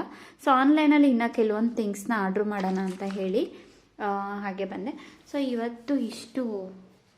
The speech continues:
ತೊಗೊಂಡು ಬಂದಿದ್ದಾಯಿತು. And ಇದಕ್ಕೆಲ್ಲ almost ಒಂದು ತೌಸಂಡ್ ತ್ರೀ ಹಂಡ್ರೆಡ್, ಫೋರ್ ಹಂಡ್ರೆಡ್. ನಾನು ದಿ-, ಆ, ರೆಗ್ಯುಲರಾಗಿ, ಆ,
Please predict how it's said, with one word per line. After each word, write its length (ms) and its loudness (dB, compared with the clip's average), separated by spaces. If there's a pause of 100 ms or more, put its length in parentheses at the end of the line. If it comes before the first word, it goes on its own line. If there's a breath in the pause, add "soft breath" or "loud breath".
(140)
ತೊಗೊಂಡು 420 -4
ಬಂದಿದ್ದಾಯಿತು. 800 -8 (420 loud breath)
And 120 -2
ಇದಕ್ಕೆಲ್ಲ 320 -4 (140)
almost 320 -10
ಒಂದು 140 -10
ತೌಸಂಡ್ 360 -8
ತ್ರೀ 140 -6
ಹಂಡ್ರೆಡ್, 280 -8
ಫೋರ್ 180 -4
ಹಂಡ್ರೆಡ್. 200 -4
ನಾನು 220 4
ದಿ-, 240 -6
ಆ, 120 -2
ರೆಗ್ಯುಲರಾಗಿ, 1120 -2 (300 loud breath)
ಆ, 40 -10